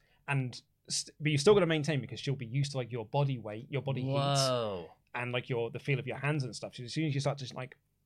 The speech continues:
Speaker 1: move your hands away, she's like, "Oh, what's going on?"
Speaker 2: So it's a whole thing.
Speaker 1: Yeah, there was a period of time when we used to, like, pat her sides,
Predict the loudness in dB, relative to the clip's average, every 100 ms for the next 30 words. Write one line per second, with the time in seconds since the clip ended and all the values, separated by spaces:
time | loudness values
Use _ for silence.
0 | _ _ -6 -4 -4 -4 -2 -2 -6 -10
1 | -10 -8 -6 -4 -6 -6 -10 -8 -8 -6
2 | -6 -6 -12 _ _ _ _ -4 -2 0
3 | 0 0 2 2 0 0 0 0 -10 _
4 | _ -2 4 4 6 4 4 8 8 8
5 | 4 4 4 0 2 0 2 0 0 -4
6 | -2 -2 -2 -4 -2 0 0 -2 -4 -10